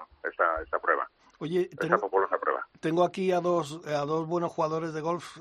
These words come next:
Speaker 2: ahí sí te los mando para que participen allí, a Isidoro San José, el exjugador del Real Madrid, y Ángel Blas, que es el jefe,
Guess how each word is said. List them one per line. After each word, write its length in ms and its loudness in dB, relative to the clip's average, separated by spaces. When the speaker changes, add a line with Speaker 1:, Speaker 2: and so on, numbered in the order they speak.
Speaker 2:
ahí 180 -8
sí 140 -8
te 120 -12
los 100 -10
mando 300 -4
para 180 -6
que 100 -10
participen 560 -2
allí, 300 -2
a 140 0
Isidoro 440 0
San 160 2
José, 340 2
el 80 0
exjugador 500 0
del 120 2
Real 220 2
Madrid, 260 2
y 60 6
Ángel 300 2
Blas, 240 6
que 120 2
es 120 -2
el 240 0
jefe, 480 -2